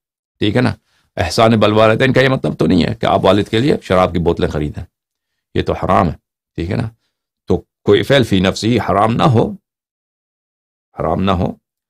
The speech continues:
اور وہ عرفاً، عرفاً، عرف اگر دیکھ لے تو وہ واقعاً بے تابی ہے، ٹھیک ہے نا؟ وہ کرسچن بھی دیکھ لے، مسلمان بھی دیکھ لے، کہے گا یہ غم سے ندا-، غم سے بے تاب ہو کر یہ کر رہا ہے۔ مثلاً وہ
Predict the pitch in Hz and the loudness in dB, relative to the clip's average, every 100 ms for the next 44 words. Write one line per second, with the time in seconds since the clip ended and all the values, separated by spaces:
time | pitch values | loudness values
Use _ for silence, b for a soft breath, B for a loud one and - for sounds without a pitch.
0 | _ _ _ 90 92 113 131 - 90 92 | _ _ _ 0 4 4 2 2 2 2
1 | - 127 78 73 _ _ - 90 85 107 | 4 2 2 -6 _ _ -2 0 0 0
2 | 76 73 _ _ 113 123 - 95 82 95 | 0 -6 _ _ 0 2 0 0 2 2
3 | 92 98 120 - - 104 107 120 117 - | 2 0 -2 -4 -4 0 2 4 2 2
4 | 139 101 87 92 104 95 73 - _ _ | 2 2 2 2 4 2 -2 -14 _ _
5 | - 80 - - _ _ _ _ _ _ | -2 -2 -4 -8 _ _ _ _ _ _
6 | _ _ _ _ _ _ - 82 _ _ | _ _ _ _ _ _ -6 -6 _ _
7 | 104 101 131 127 127 117 113 113 120 - | 2 2 4 2 2 4 2 2 -4 -10
8 | _ _ _ _ _ _ _ _ _ _ | _ _ _ _ _ _ _ _ _ _
9 | _ _ - 98 101 104 107 113 123 120 | _ _ -12 -4 2 2 2 0 0 -2
10 | 147 143 123 135 120 101 123 107 107 95 | 0 2 4 6 6 6 2 4 2 4
11 | 85 104 - _ _ _ _ 90 101 120 | 2 2 0 _ _ _ _ -6 -2 -2
12 | 107 90 87 117 139 95 82 78 76 78 | 0 0 4 4 4 2 0 -4 -4 -4
13 | 73 69 67 69 _ _ 82 90 104 104 | -6 -8 -12 -16 _ _ -10 -4 0 2
14 | 101 | 2